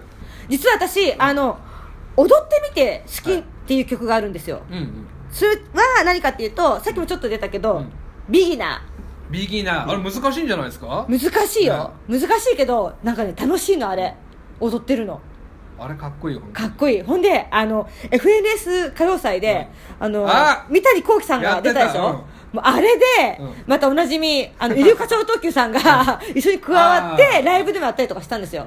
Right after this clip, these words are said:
Speaker 2: 三谷さん、あれ、確か毎年やってんですよね。
Speaker 1: あ、そうですね。一緒になんかコラボして、ふざけて。
Speaker 2: うん。
Speaker 1: あれがもうたまらんくって、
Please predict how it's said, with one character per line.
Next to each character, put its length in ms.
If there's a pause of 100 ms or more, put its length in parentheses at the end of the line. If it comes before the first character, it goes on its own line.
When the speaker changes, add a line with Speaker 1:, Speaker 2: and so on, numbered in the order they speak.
(300)
Speaker 2:
三 100
谷 200
さ 120
ん、 20
あ 100
れ、 60
確 180
か 80
毎 180
年 200
や 80
っ 20
て 100
ん 60
で 40
す 40
よ 100
ね。 280
Speaker 1:
あ、 140
そ 140
う 60
で 100
す 100
ね。 440
一 140
緒 60
に 40
な 60
ん 20
か 100
コ 140
ラ 100
ボ 100
し 100
て、 120
ふ 120
ざ 100
け 100
て。 260 (140)
Speaker 2:
う 80
ん。 240 (540)
Speaker 1:
あ 120
れ 100
が 100
も 80
う 40
た 120
ま 100
ら 120
ん 100
く 180
っ 20
て、 540